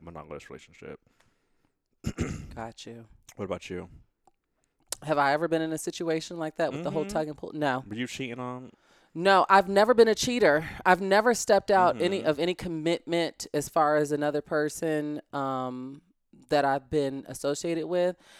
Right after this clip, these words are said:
Speaker 2: Um, I thought, I gave some thought to this 'cause I was like, "Okay, with dating, dating is different, especially when we're not exclusive." But as far as people, men that I have exclusively dated or, or crossed that finish line into official relationships, no, I have never stepped out.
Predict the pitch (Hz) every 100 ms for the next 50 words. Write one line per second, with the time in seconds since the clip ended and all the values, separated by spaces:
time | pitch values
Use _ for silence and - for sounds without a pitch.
0 | - _ 160 156 147 175 - - - 185
1 | 208 240 - 202 190 175 185 160 - 170
2 | 160 165 156 175 196 151 139 135 135 135
3 | 165 196 175 139 139 139 196 294 330 233
4 | 160 156 139 - 131 - 190 - 185 160
5 | 151 143 127 - - 147 127 - 139 135
6 | - 185 208 196 - 202 185 170 - _
7 | _ 156 170 170 165 160 160 135 - -
8 | 175 170 160 160 147 147 147 139 - -
9 | _ 160 147 135 131 - _ 147 143 135
10 | 123 _ _ - 165 - 170 - 170 160
11 | 165 151 143 143 - 156 139 - 170 -
12 | 160 143 139 143 147 143 139 143 120 131
13 | - 147 139 139 143 139 151 165 170 -
14 | 175 - 151 135 139